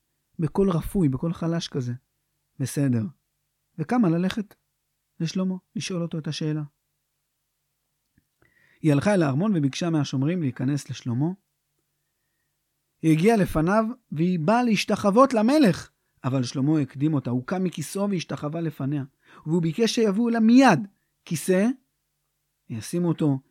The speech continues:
מימין לכיסא המלך, וככה היא תשב בצורה מכובדת ביותר שאפשר מימין המלך. בת שבע התיישבה, ושלמה אמר לה, "אמי,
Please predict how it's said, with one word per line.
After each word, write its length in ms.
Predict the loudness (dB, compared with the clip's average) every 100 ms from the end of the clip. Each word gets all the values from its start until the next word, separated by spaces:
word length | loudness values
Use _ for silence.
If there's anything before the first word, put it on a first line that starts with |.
| _ _
מימין 640 | 2 6 6 8 8 8 4
לכיסא 420 | 0 -4 -2 -2 0
המלך, 600 | 2 4 2 0 -6 -16 _ _ _ _
וככה 280 | -8 -6 -4
היא 100 | -4
תשב 280 | -4 -6 -4
בצורה 320 | -6 -8 -6
מכובדת 760 | -4 -6 -6 -4 0 2 2 -2
ביותר 340 | -4 -2 -4
שאפשר 540 | -4 -6 -6 -2 0 0 -2 _ _ _ _ _
מימין 420 | 0 2 2 2
המלך. 460 | 0 -2 -6 -10 -18 _ _ _ _ _ _ _ _ _ _ _ _ -12
בת 100 | -8
שבע 200 | -4 -2
התיישבה, 580 | -2 -6 -8 -6 -4 -4 -8 _ _ _ _ _ _ _
ושלמה 340 | -10 -4 -2 0
אמר 220 | 0 -2
לה, 80 | -4 -8 _ _ _ _ _ _ -4
"אמי, 580 | 0 0 2 2 0